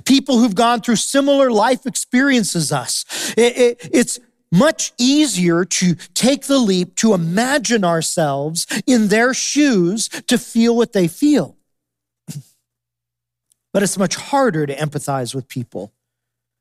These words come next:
who are very different than we are. People who come from different backgrounds and different cultures, people who've had very different life experiences than we've had.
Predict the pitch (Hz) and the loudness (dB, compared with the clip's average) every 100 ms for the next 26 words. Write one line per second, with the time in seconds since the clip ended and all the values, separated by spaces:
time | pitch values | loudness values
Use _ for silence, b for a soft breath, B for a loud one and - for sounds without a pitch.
0 | _ - 190 160 160 170 180 117 117 107 | _ -4 -2 0 -2 -4 -6 -10 -12 -14
1 | 107 92 - _ _ _ _ _ _ _ | -16 -18 -20 _ _ _ _ _ _ _
2 | _ _ _ _ _ _ _ _ - 233 | _ _ _ _ _ _ _ _ 0 2
3 | 214 202 208 196 190 185 147 170 240 202 | 2 2 0 -2 -2 -2 -2 -4 -2 -2
4 | 160 151 135 151 143 135 151 151 226 185 | -2 -4 -4 -6 -4 -4 -4 -4 -2 -4
5 | - 156 127 - 131 127 - 226 - 202 | -4 -4 -4 -8 -10 -10 -4 -4 0 0
6 | B B - 277 254 214 240 262 262 196 | B B 0 2 2 0 2 2 0 -2
7 | 254 269 214 190 190 190 - - - 220 | -2 -2 0 0 0 0 -4 -8 -6 0
8 | 214 196 160 - 151 127 160 147 143 123 | 2 2 0 -2 -4 -2 -2 -2 -4 -4
9 | 123 104 - | -10 -14 -20